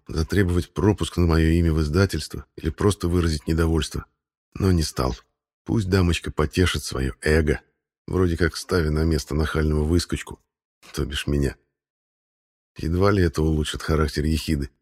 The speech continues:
но пускай порадуется. Мне было над чем подумать, пока я пернатых подкармливал.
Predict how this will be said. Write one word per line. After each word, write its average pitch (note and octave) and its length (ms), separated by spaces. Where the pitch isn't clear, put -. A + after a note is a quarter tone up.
но F#2 140
пускай - 400
порадуется. D2+ 680
Мне E2 280
было F#2 340
над F#2 160
чем E2 180
подумать, D#2 580
пока - 240
я D2 80
пернатых E2+ 580
подкармливал. C#2 600